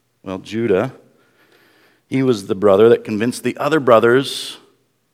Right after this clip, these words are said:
not to kill Joseph, but instead to sell him into slavery.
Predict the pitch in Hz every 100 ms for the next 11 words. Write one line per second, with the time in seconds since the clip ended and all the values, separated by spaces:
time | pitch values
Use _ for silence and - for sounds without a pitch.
0 | _ _ _ _ _ _ _ _ - 123
1 | 165 - 120 - - 180 104 82 80 -
2 | 110 147 - - _ _ _ _ _ _
3 | _ - 151 170 - 240 214 143 - 156
4 | 147 131 117 113 - 135 117 104 80 65
5 | 53